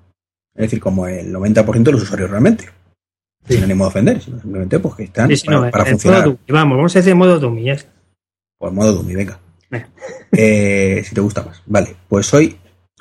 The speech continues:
Speaker 1: un dummy. Iba a decir un tonto, pero soy un dummy. ¿Por qué tengo que instalarme dos aplicaciones iguales?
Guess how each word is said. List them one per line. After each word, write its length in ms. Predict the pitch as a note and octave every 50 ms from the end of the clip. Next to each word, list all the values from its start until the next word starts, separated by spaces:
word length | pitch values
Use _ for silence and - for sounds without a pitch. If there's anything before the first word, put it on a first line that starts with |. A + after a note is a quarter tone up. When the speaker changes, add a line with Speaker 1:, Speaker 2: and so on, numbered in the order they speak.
| -
Speaker 1:
un 140 | - A#2 A2+
dummy. 240 | G2+ F2+ F2+ - - _ _ _ _ _ - - - - - - _ _ _ _
Iba 100 | - A#2
a 40 | G#2+
decir 120 | F#2+ A2 G#2+
un 80 | G2+
tonto, 240 | G#2+ B2 C#3 E3+ D#3+
pero 140 | C3+ A2 G#2
soy 160 | - A#2+ A2
un 60 | G#2
dummy. 240 | G2 F#2+ A2 F#2+ - - _ - - _ _ _ _ _ _ _ _ _ _
¿Por 180 | - A#2 A2+
qué 120 | A#2+ D3+ F3
tengo 160 | F#3 F3+ D#3+
que 40 | D3+
instalarme 260 | B2+ C#3+ C3 B2+ B2+
dos 100 | A#2+ A#2
aplicaciones 380 | A#2 G#2+ A2+ G#2 G#2+ G#2+ G2 G2
iguales? 340 | G2+ D3+ F#3 F#3 - -